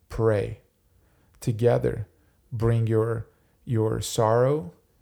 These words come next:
and your brokenness to God and allow him to restore your marriage. Remember, marriage is a godly institution, and God can do all things.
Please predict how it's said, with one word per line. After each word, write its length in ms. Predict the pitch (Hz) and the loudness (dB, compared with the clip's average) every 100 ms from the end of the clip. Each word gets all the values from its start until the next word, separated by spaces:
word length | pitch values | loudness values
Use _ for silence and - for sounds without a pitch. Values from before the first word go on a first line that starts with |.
| _ _ - | _ _ -4
and 160 | 110 | -2
your 100 | 104 | 0
brokenness 640 | 92 107 107 123 110 104 - | 0 0 0 0 -4 -4 -8
to 100 | 95 | -6
God 500 | 95 - - 127 135 _ _ _ _ _ _ _ - | -4 -4 -4 -6 -10 _ _ _ _ _ _ _ -4
and 140 | 113 | -2
allow 400 | 104 98 98 135 | -2 -2 -2 0
him 180 | 127 123 | 0 -2
to 140 | - 98 | -6 -8
restore 680 | 95 - - 101 104 104 - | -8 -8 -4 -2 -2 -4 -6
your 180 | 107 101 | -8 -6
marriage. 380 | 101 101 98 | -6 -6 -8
Remember, 560 | 101 107 120 127 98 101 - - _ - | -8 -6 -4 -4 -6 -10 -16 -20 _ -4
marriage 640 | 110 120 156 160 139 - _ _ _ - | -2 0 -2 -4 -6 -14 _ _ _ -4
is 280 | 127 110 - | -2 -2 -4
a 400 | 117 104 98 98 - | -2 -2 -4 -6 -8
godly 440 | 117 113 123 117 110 | 0 2 2 0 -2
institution, 880 | 101 - - - 110 110 - 127 127 _ _ _ | -2 -4 -8 -6 -4 -4 -8 -12 -14 _ _ _
and 500 | 127 107 98 98 107 - - | -2 0 0 -4 -8 -12 -8
God 320 | 113 113 131 135 | -2 0 0 -2
can 160 | 120 | -2
do 180 | 113 110 | -2 -2
all 200 | 60 120 | -2 -2
things. 680 | - 107 71 143 139 - | -6 -8 -8 -12 -16 -20